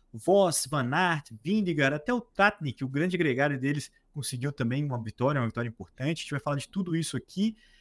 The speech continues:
Vai falar também sobre o desempenho da uae, que falhou em casa, mas conseguiu bons resultados, tanto nas clássicas, eh, belgas como também na França.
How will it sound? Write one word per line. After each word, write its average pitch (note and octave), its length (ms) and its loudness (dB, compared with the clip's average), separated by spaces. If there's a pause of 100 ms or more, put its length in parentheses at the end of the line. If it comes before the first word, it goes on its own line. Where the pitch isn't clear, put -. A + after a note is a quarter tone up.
(180)
Vai D3 120 4
falar C#3 220 2
também B2+ 360 -2
sobre B2 460 0
o A2 80 0
desempenho D#3+ 360 0
da F3 140 2
uae, D3 440 4
que E3 200 -6
falhou C#3 380 0
em C3+ 80 0
casa, D3+ 440 2
mas C3+ 140 -4
conseguiu B2+ 400 -4
bons D#3+ 300 0
resultados, C3+ 560 -2 (340)
tanto F#3+ 220 -2
nas B2 160 -6
clássicas, C#3+ 480 -2 (240)
eh, A#2+ 240 2
belgas A#2+ 520 2
como D3+ 240 -6
também B2+ 280 -2
na A#2 100 0
França. F#3+ 500 -2